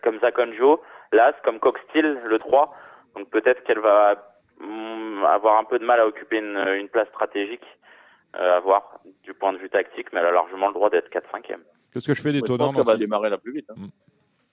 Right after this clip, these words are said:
Speaker 2: Ah oui.
Speaker 3: Non. Moi, moi, je pense qu'elle va démarrer la plus vite.
Speaker 2: Ouais.
Speaker 3: Elle va démarrer plus vite que Coxstyle et Zakonjo avec le un. Je suis pas persuadé qu'il va démarrer comme un B deux.
Speaker 2: Hmm.
Speaker 3: Donc, je pense qu'elle va prendre, euh, va arriver à avoir la, la corde, je pense.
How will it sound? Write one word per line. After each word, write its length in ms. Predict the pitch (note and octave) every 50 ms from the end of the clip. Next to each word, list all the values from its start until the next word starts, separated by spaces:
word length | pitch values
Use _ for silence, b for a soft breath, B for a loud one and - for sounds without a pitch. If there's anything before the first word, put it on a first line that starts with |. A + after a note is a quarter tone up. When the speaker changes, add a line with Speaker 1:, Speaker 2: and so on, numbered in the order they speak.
| _ _ _ _ _ _ _ _ _ _ _ -
Speaker 2:
Ah 100 | A#2 D#3
oui. 60 | D3+
Speaker 3:
Non. 100 | - C#3 - _ _ _ - G2+
Moi, 180 | A#2 C3+ D#3+ E3+
moi, 120 | F3 F3+ E3
je 60 | -
pense 160 | - F3+ E3
qu'elle 120 | - D#3+
va 100 | C#3 C3+
démarrer 320 | C3 B2 B2 B2 A#2 A#2+ A#2
la 80 | A2
plus 180 | G2+ _ A2+ A#2
vite. 160 | C3 - -
Speaker 2:
Ouais. 80 | F2+ F#2
Speaker 3:
Elle 60 | F#2+
va 100 | F#2+ F#2+
démarrer 300 | F#2+ F#2 G2 G2 G#2 G2+
plus 140 | - - G#2
vite 140 | A2 G#2+ -
que 80 | A2
Coxstyle 480 | G2+ - G#2 G#2 - _ C#3+ C#3+ D3+ B2
et 220 | G#2+ G2+ G2+ G#2+
Zakonjo 540 | G2+ G#2+ G#2 - G#2+ G#2 G2 F#2+ G#2+ A#2+ A#2
avec 200 | G#2+ G2+ F#2+ -
le 100 | G2+ G2+
un. 100 | A#2+ C#3+ C#3+
Je 60 | _
suis 100 | _ _
pas 120 | - B2+
persuadé 500 | A#2 - A#2 - _ - G#2 F#2+ G#2 B2
qu'il 140 | B2 - G2
va 100 | F#2+ F#2+
démarrer 360 | F2+ F#2 F2+ F#2+ F#2+ A2 A#2+
comme 160 | - - G2 G2
un 60 | F#2+
B 120 | F2+ F#2
deux. 160 | F2+ E2+ F#2+
Speaker 2:
Hmm. 180 | G2+ D#2 D#2+ A#2+ C#3 b b b b b b b _ _ _ _ _ _ _ _ _ _ -
Speaker 3:
Donc, 160 | F2+ F2+ -
je 60 | _
pense 180 | - C#3+ D3+ -
qu'elle 100 | - D3+
va 120 | D3 C#3
prendre, 280 | - - C#3+ C#3+ C#3 C3+
euh, 240 | C3 B2 A#2 A#2 A2+
va 120 | A2 A2+
arriver 180 | A2 A2+ A2+ A2+
à 40 | A#2
avoir 160 | A#2 A#2 A2+
la, 200 | A2 G#2 G2+ G2+ F#2+
la 120 | G2 G2+
corde, 300 | - - A2 G2 F#2+ F#2 _ _ _
je 60 | - G2
pense. 200 | - - -